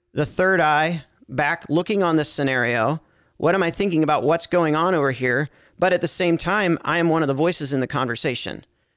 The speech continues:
Okay, so really trying to analyze from, uh, not a thirty thousand foot view, but, you know, at least, you know, like, I'm,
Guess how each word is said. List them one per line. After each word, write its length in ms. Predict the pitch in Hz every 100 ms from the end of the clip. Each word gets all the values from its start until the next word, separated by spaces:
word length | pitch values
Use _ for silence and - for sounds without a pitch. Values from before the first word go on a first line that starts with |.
| _
Okay, 300 | 131 139 139
so 180 | 151 143
really 240 | 147 208 208
trying 260 | 240 208
to 160 | 165 -
analyze 800 | 185 214 156 127 120 120 139 - _ _ _ -
from, 400 | - 156 165 160
uh, 260 | 135 123 120 _ _ _ _ -
not 280 | 135 127
a 40 | 117
thirty 380 | - 135 123 120
thousand 420 | 107 107 113 110
foot 200 | 104 -
view, 260 | 104 110
but, 220 | 123 127 -
you 100 | 170
know, 200 | 151 131
at 80 |
least, 280 | 220 233 - -
you 80 | 392
know, 140 | 330
like, 160 | 254 269 -
I'm, 160 | 226